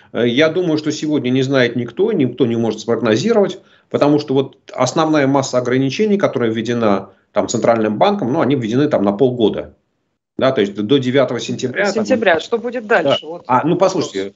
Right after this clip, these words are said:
Speaker 1: э, э, давайте для начала скажем, а к девятому, к девятому мая военная операция закончится, перемирие в Украине наступит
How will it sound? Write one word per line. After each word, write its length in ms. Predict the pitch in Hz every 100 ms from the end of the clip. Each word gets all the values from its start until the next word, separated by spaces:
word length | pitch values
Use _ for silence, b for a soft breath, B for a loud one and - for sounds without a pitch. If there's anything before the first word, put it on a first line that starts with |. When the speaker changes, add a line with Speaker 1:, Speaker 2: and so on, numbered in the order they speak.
| _
Speaker 1:
э, 280 | - 113 110 104
э, 680 | 107 101 101 98 101 95 90
давайте 360 | 90 202 180
для 160 | 139 151
начала 280 | 147 151 131
скажем, 340 | - 123 104
а 120 | 110
к 80 | 104
девятому, 440 | 131 156 123 110
к 280 | 120 123 117
девятому 420 | 127 160 - 139
мая 460 | 147 127 98 85 B B
военная 380 | - 131 135 131
операция 420 | 127 139 127 -
закончится, 580 | 110 127 220 240 202 -
перемирие 400 | 120 135 135 113
в 40 | 110
Украине 360 | 127 127 107
наступит 560 | 107 - 240 240 -